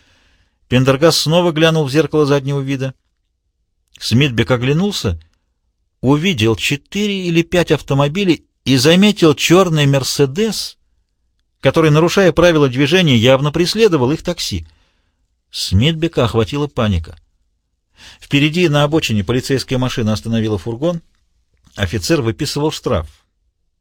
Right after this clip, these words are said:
Когда они проехали мимо, Смитбек увидел, что коп недоуменно развернулся и побежал к своей машине. "Бога ради, снизьте скорость!" — заорал он,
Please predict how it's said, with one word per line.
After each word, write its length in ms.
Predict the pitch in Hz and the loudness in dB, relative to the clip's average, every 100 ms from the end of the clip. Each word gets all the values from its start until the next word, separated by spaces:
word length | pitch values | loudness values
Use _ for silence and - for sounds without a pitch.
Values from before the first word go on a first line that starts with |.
| _ _ | _ _
Когда 320 | 117 117 143 | -2 2 2
они 140 | 170 | 4
проехали 480 | 185 175 180 170 175 | 2 2 2 0 0
мимо, 260 | 180 214 170 | 2 0 0
Смитбек 520 | - 160 185 165 - | 0 -2 2 0 2
увидел, 400 | 156 175 120 110 | 0 2 2 0
что 240 | - 135 | 0 -2
коп 420 | - - 226 220 - - | -4 2 2 2 -10 -8
недоуменно 600 | 135 147 143 165 196 160 | 0 2 4 4 4 2
развернулся 580 | 151 135 165 208 240 - | 2 2 2 2 2 0
и 40 | |
побежал 480 | 165 160 165 143 214 | 0 0 0 4 2
к 80 | - | 0
своей 260 | - 156 185 | 0 2 2
машине. 500 | 196 - 147 90 80 - - - - - _ _ - | -2 -2 -2 -2 -4 -20 -20 -20 -20 -20 _ _ -8
"Бога 540 | 98 143 233 180 196 | -2 4 4 4 2
ради, 340 | 208 240 135 | 2 0 2
снизьте 580 | 131 - 180 247 - 208 | 0 2 0 0 -2 -4
скорость!" — 480 | - - 247 214 151 | -6 -2 2 2 2
заорал 360 | 127 170 208 190 | 2 4 4 4
он, 140 | 135 | 0